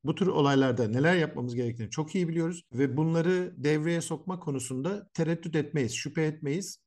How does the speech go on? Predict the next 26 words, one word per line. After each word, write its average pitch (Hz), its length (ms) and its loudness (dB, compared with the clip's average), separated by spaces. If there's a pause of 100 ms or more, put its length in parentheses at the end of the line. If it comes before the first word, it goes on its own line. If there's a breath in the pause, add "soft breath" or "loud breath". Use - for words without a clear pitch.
(100)
ve 131 120 -2
bunun 180 160 2
sonucu 160 480 0
yolcuya 160 420 2
mutlaka 156 720 -2
bir 139 180 -2
bedel 135 320 0
olarak - 500 -4
geri 131 260 2
döner. 131 300 -2 (260 soft breath)
Yolcu 160 680 2
bu 170 140 -2
konuda 160 680 -2
asla 180 640 -2
uçuş 170 300 -4
ekiplerini 156 540 -2
test 160 280 -4
etmeye 151 300 -4
kalkmasın. 160 720 -4
Uçak 170 340 2
içi - 140 -2
kurallara 135 440 4
mutlaka 175 460 -2
uymak 139 340 0
zorunda. 135 520 -4
Uymazsa 156 680 0